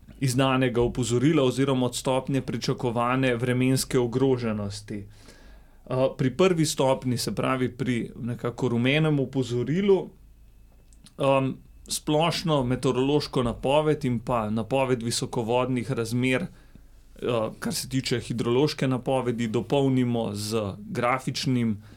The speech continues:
prikazom območja, kjer tovrstne razmere lahko pričakujemo,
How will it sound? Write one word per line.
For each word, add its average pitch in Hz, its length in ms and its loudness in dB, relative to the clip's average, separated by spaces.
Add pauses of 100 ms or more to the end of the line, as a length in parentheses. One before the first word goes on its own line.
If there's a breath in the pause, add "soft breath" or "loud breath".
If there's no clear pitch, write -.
(200 loud breath)
prikazom 120 840 0
območja, 123 800 2
kjer 117 360 -2 (180)
tovrstne 123 540 0
razmere 117 500 0
lahko 107 380 -2
pričakujemo, 170 840 0